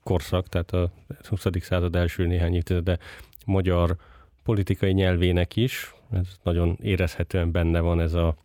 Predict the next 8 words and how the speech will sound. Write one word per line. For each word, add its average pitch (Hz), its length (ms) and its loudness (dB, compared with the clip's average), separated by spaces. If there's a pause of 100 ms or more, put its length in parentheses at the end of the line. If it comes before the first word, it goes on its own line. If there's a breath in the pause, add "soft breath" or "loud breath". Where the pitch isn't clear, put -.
tizenkilencedik 87 600 -2
századi, 87 380 0
még 87 200 0
kicsit - 300 -2
a 101 60 2
latinos, 101 760 0 (680 loud breath)
ö, 87 280 0
beszédmód 143 800 0